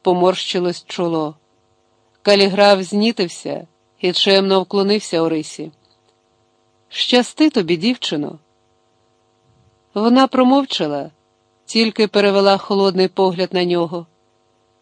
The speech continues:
І згадався Осташкові скоморох Арсен і його слова: «А ми де пиво п'ємо?» Невістка Давидовича.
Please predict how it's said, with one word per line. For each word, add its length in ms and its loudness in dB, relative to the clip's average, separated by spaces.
І 120 2
згадався 720 0
Осташкові 760 -2
скоморох 640 -2
Арсен 540 -6
і 100 2
його 280 2
слова: 580 -2
«А 180 4
ми 320 4
де 200 0
пиво 340 2
п'ємо?» 520 -2
Невістка 720 2
Давидовича. 880 -2